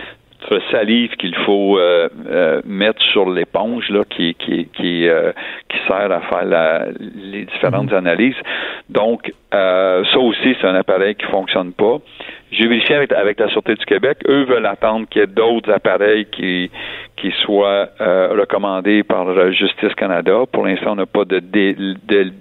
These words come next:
Speaker 1: délai ou de détails de quels seront les autres appareils. Et Québec va at-, va analyser ensuite de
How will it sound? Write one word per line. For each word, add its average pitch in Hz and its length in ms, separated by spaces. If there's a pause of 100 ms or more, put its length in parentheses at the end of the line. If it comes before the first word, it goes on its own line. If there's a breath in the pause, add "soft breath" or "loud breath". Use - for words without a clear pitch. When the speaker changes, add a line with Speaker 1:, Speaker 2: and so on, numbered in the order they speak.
(120)
Speaker 1:
délai 107 540
ou 95 160
de 92 160
détails 104 640
de 95 200
quels 101 240 (120)
seront 110 240
les 98 240
autres 101 200
appareils. 98 520 (580 loud breath)
Et 107 120
Québec 123 440
va 101 180
at-, - 180 (200)
va 107 220
analyser 117 760
ensuite 101 320
de 101 140